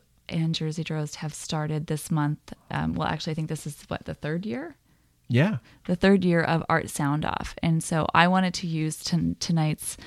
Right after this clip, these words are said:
Speaker 1: podcast as my Art Sound Off, um, post. And for folks that don't know, um, you can,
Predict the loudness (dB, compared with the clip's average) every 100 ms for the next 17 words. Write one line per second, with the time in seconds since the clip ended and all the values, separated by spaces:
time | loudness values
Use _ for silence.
0 | -18 -16 -4 0 2 4 4 4 2 -2
1 | 0 0 0 0 0 0 -2 -2 0 2
2 | 2 0 -2 -6 -14 -20 -20 -20 -14 -4
3 | -2 0 0 0 -2 -2 0 0 0 0
4 | 0 0 2 4 4 2 2 2 2 2
5 | 2 2 0